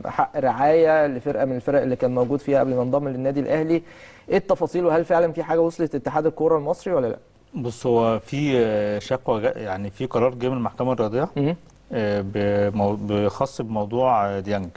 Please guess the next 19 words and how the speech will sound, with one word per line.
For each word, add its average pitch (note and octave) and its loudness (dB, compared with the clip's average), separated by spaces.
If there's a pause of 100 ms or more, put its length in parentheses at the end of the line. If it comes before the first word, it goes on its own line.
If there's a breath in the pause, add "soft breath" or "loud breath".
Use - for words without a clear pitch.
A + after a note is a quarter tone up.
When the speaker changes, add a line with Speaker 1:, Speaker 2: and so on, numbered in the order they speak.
Speaker 2:
لكن - -2
ما - 4
Speaker 1:
آه. B2 4
Speaker 2:
اعرفش A#2+ -2
وصل B2+ 0
اتحاد A#2+ -8
الكوره B2 -4
ولا A2 -2
لا، F2 -6
لكن، G2+ -8
لكن G#2 -6
في C3 -4
قرار A#2 0
من، A2+ -10 (200)
من G#2+ -8
المحكمه G2+ -2
الرياضيه A#2+ -2 (840 loud breath)
بتغريم، A#2 -2
آه، A2 -2